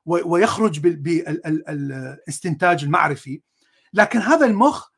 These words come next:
يحتاج إلى الحواس حتى ي-، ي-، يعني يأخذ المعلومات ويخرج منها ب-، بمعرفة. الحواس، آه، آه، تكذب، يعني الحواس لا يمكن أن تثبت مئة في المئة أن هذه الحوا-، الإشارات التي تصلك من العين واليدين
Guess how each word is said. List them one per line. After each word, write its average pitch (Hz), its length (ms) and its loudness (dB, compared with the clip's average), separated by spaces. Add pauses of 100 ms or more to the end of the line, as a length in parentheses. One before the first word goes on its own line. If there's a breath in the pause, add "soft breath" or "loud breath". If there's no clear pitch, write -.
(400)
يحتاج 226 680 0
إلى 208 100 2
الحواس 269 640 2
حتى 247 560 -4
ي-، 233 300 -14
ي-، 202 200 -16
يعني 175 480 -8
يأخذ 220 520 0 (320 soft breath)
المعلومات 175 720 0
ويخرج 277 460 0
منها 190 300 2
ب-، 165 60 -6
بمعرفة. 151 720 -6 (760 soft breath)
الحواس، 180 800 -2 (180)
آه، 170 300 -2
آه، 156 240 -6
تكذب، 208 460 -2 (300)
يعني 143 240 -6
الحواس 208 440 -2
لا 220 140 4
يمكن 240 600 2 (100)
أن 160 280 -8 (280)
تثبت 185 440 -2
مئة 202 220 -2
في - 140 -6
المئة 190 260 -4
أن 185 100 -4
هذه 185 180 -4
الحوا-، 185 360 -2 (200 loud breath)
الإشارات 196 640 0
التي 196 260 -4
تصلك 190 440 -6
من 160 120 -4
العين 175 380 -6
واليدين 160 640 -4